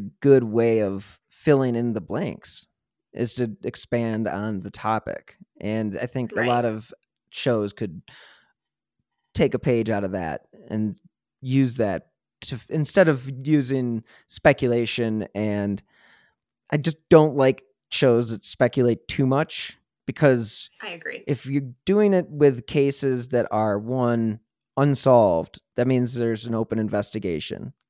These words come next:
Speaker 1: The new line every day you hear from, from police is, "This was never a cold case." <laughs>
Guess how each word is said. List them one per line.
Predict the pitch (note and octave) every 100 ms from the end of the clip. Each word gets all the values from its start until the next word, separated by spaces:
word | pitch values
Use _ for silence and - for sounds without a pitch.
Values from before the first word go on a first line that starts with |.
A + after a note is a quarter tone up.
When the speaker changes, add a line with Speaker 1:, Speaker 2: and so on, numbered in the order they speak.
| _
Speaker 1:
The | -
new | C#3+ D#3 F3+ G3 G3
line | F3 D#3 D3 C3+
every | A#2+ A#2 B2
day | A#2 A2 G#2
you | G2+
hear | A#2 F#2
from, | G2+ - G#2 _ _
from | A#2
police | A#2 A#2 F2+ D#2+ - -
is, | A#2+ A#2 G#2 G2+ _ _ - - _ _ _ -
"This | G#2+ -
was | A2+ G#2+
never | A2 A2+ A#2+ A2
a | A2
cold | - G#2 G#2 G2 -
case." | - G2 - -
<laughs> | -